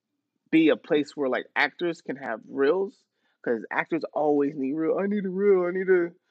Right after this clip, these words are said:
show that I can do comedy, I can do drama, this and that." So I was like, "Let's write four or five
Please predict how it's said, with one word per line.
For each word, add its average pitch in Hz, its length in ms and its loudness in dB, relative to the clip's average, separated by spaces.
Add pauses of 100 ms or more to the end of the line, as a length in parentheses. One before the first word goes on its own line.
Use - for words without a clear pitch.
(160)
show 185 220 0
that 175 160 2
I 170 80 4
can 170 180 -6
do 165 160 -4
comedy, 170 440 0
I 165 80 4
can 156 120 -6
do 165 140 -4
drama, 160 440 2
this 151 260 -6
and 156 100 -8
that." 143 160 -4
So 147 140 -6
I 156 40 2
was 160 220 -4
like, 139 280 -2 (580)
"Let's 156 240 2
write 147 400 2 (800)
four 160 200 4
or 147 60 -4
five 123 480 -2